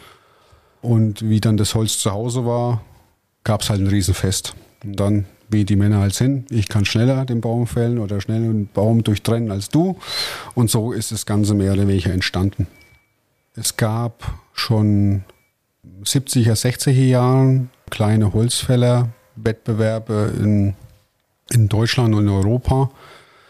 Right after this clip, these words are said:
Richtig rübergeschwappt ist es dann erst zweitausend. Die St-, Firma Stihl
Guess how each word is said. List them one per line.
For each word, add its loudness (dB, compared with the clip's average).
Richtig -2
rübergeschwappt 0
ist -2
es -2
dann 0
erst -2
zweitausend. -2
Die -10
St-, -6
Firma 2
Stihl -2